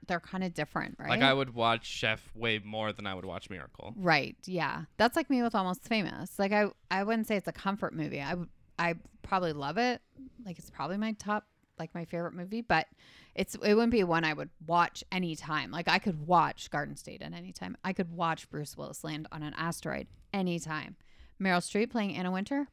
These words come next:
Speaker 1: bring it on. Right? Emma Stone being the cla-, or the school whore? Yes. I'm in for it.
Speaker 2: It's amazing.
Speaker 1: I know.
Speaker 2: I love, I, 'cause we were gonna, we have a l-, lot of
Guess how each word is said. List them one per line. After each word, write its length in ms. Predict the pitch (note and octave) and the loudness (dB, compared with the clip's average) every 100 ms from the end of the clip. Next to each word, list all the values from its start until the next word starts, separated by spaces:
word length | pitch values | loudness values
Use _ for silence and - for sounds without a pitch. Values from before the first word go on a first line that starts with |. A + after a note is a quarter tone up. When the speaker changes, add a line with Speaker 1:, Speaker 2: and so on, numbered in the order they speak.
| - | 0
Speaker 1:
bring 200 | F#3+ G3 | 2 4
it 80 | F#3+ | 2
on. 380 | D#3+ B2+ - - _ _ _ _ _ _ _ _ _ _ | 2 -2 -8 -16 _ _ _ _ _ _ _ _ _ _
Right? 300 | - G#3+ D4+ _ _ _ | -2 -2 -2 _ _ _
Emma 200 | F3 F#3+ | -4 -4
Stone 560 | F#3+ - F3+ F#3+ A#3+ C4 - _ _ | -4 -2 0 2 2 0 -2 _ _
being 220 | F#3+ F#3+ | -4 -2
the 300 | F#3 F3 F3 - _ | 0 0 -2 -6 _
cla-, 380 | - F#3 F3+ F3+ | -4 0 0 -2
or 160 | F#3+ F3 | -2 -2
the 160 | F3 F3 | -2 -6
school 400 | - - G3 F3 E3+ | -8 -4 0 0 0
whore? 300 | E3+ B3 D4 - | 0 0 -4 -10
Yes. 640 | F#3 G#3+ G#3 B2+ - - - - - _ _ _ _ _ _ - - - | -4 0 0 -2 -12 -16 -18 -20 -20 _ _ _ _ _ _ -20 -12 -6
I'm 120 | G3 | -4
in 260 | A3 A3 | -2 0
for 260 | G#3 E3+ C2 | 0 -2 -4
it. 160 | A#1+ - - | -4 -8 -14
Speaker 2:
It's 180 | - - - | -18 -20 -16
amazing. 720 | - - F#2+ F#2 G#2+ G2+ G2+ F#3+ | -12 -10 -10 -10 -12 -12 -12 -10
Speaker 1:
I 80 | F#3+ | -6
know. 260 | F3 F3+ E3+ _ | -6 -6 -8 _
Speaker 2:
I 120 | - A2+ | 0 2
love, 320 | G#2+ G2+ F2+ | 2 0 2
I, 100 | A#2 | 0
'cause 280 | G#2 B2 A#2+ | 0 -4 -4
we 100 | D3+ | -4
were 140 | F3+ | -2
gonna, 300 | D3 B2 A2+ | -2 -2 -2
we 120 | G2+ B2+ | 0 -2
have 100 | C#3 | 0
a 40 | |
l-, 220 | A2+ G2+ - | -2 -4 -6
lot 280 | G#2 A2 G#2+ | -2 0 0
of 240 | G#2 G2 | -2 -4